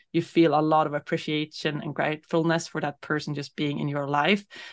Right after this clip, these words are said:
and you change your attitude, and that can totally transform your whole relationship. So that's just a quick example. For example, a-, another easy example is if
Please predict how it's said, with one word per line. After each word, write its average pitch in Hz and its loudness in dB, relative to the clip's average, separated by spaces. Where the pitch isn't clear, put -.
and 156 0
you 143 -2
change 156 -2
your - -8
attitude, 143 -4
and 143 -6
that 143 -4
can 135 -10
totally - -2
transform 147 -6
your 143 -4
whole 139 -4
relationship. 135 -10
So 190 6
that's 180 8
just 208 4
a 202 4
quick 185 2
example. 160 0
For 175 4
example, 170 4
a-, 170 6
another 175 6
easy 165 2
example 160 0
is 156 0
if 180 8